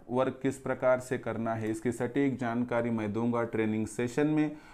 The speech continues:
ट्रेनिंग सेशन में ज्वाइन होने के लिए कृपया संपर्क कीजिए चौरासी इक्कीस बयासी बासठ बासठ पर। विस्तार से बातचीत हम वहाँ पर कर लेंगे। उसके बाद ठीक लगे जुड़ जाइए, नहीं लगे छोड़ दीजिए। केवल पाँच सौ रुपये के मासिक शुल्क पर आपको यहाँ पर प्रदान की जाती है दोस्तों टोटल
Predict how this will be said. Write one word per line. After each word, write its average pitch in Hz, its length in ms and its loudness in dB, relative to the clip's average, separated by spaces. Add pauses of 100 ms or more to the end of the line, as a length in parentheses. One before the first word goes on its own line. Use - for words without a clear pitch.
(180)
ट्रेनिंग 165 340 4
सेशन 165 360 2
में 151 220 4
ज्वाइन 127 300 2
होने 123 320 2
के 127 100 0
लिए 123 160 4
कृपया 127 480 0
संपर्क 117 540 -4
कीजिए 117 240 0
चौरासी 113 560 -2
इक्कीस 117 260 -2
बयासी 104 480 -2
बासठ 98 340 -2
बासठ 117 440 0
पर। 131 260 -2
विस्तार 127 500 0
से 135 160 -2
बातचीत 117 480 -2
हम 107 120 -2
वहाँ 107 200 -2
पर 104 180 -4
कर 107 160 -2
लेंगे। 113 260 0
उसके 113 240 -2
बाद 107 300 -2
ठीक 117 200 2
लगे 110 280 4
जुड़ 117 200 2
जाइए, 123 260 2
नहीं 113 200 0
लगे 104 240 0
छोड़ 117 260 -2
दीजिए। 117 380 0 (440)
केवल 147 260 8
पाँच 139 280 4
सौ 151 200 -2
रुपये 143 240 2
के 131 140 2
मासिक 113 480 0
शुल्क 120 320 -2
पर 113 340 -4
आपको 110 400 0
यहाँ 107 320 -2
पर 113 180 -4
प्रदान 107 520 0
की 107 220 -2
जाती 104 480 0
है 131 200 -2
दोस्तों 104 480 0
टोटल 123 680 2